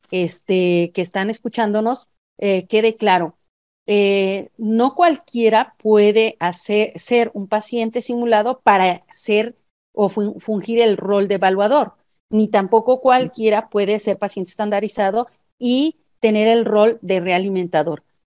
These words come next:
Para esto tienen que tener ciertas habilidades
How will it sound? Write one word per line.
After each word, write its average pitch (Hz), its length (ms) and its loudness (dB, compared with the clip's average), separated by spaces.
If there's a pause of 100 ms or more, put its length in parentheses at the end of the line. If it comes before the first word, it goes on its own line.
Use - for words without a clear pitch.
Para 208 260 6
esto 262 640 0
tienen 240 280 -4
que 262 100 -6
tener 202 320 -6
ciertas 247 680 0
habilidades 220 840 0